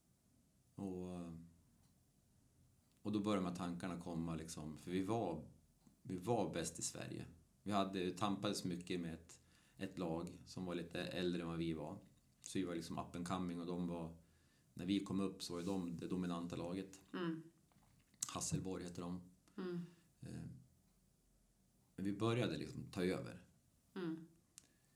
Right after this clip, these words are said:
Speaker 1: Men vi hade ju inte lyckats internationellt.
Speaker 2: Nej,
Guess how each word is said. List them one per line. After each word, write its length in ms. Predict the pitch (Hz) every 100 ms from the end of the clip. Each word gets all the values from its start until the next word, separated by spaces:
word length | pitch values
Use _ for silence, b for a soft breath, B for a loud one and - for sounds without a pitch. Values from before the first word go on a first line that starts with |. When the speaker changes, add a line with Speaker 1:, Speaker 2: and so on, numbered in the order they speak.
| b _ _ _
Speaker 1:
Men 100 | 92
vi 60 | 95
hade 180 | 101 95
ju 60 |
inte 140 | 92 110
lyckats 440 | 92 - 85 -
internationellt. 840 | 85 85 85 - - - - - - _ _ _ _ _ _
Speaker 2:
Nej, 260 | 214 202